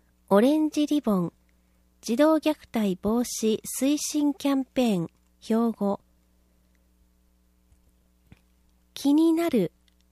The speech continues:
かも、でもいいんです。気になったら、一八九、いち早くに電話しよう。お近くの児童相談所に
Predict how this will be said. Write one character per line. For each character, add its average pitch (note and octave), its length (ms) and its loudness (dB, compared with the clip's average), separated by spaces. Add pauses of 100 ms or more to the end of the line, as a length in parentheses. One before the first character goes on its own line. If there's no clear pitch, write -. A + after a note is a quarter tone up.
(220)
か D#4+ 160 -2
も、 A3 240 2 (400)
で C4+ 100 2
も G#3+ 200 2
い G3 60 2
い C4+ 180 2
ん A3 100 0
で E3+ 160 -4
す。 - 240 -14 (1400)
気 C4+ 160 0
に E4 160 4
な E4+ 140 0
っ - 40 -12 (140)
た G3 140 -2
ら、 F3 240 -6 (440)
一 D#4 380 -4
八 D#4+ 560 -4
九、 G3+ 320 -2 (580)
い G#3 120 -6
ち - 220 -4
早 D4+ 360 -2
く - 300 -6 (180)
に A#3+ 200 -2 (120)
電 A3+ 260 0
話 C4 140 -2
し A#3+ 240 -4
よ A#3 300 0 (1300)
う。 A3+ 60 2
お A#3+ 60 2
近 - 320 -4
く D4 200 -2
の C4+ 280 0 (160)
児 B3 160 -8
童 E4+ 240 2
相 E4 340 0
談 D#4 300 0
所 D#4+ 160 0
に A#3 260 0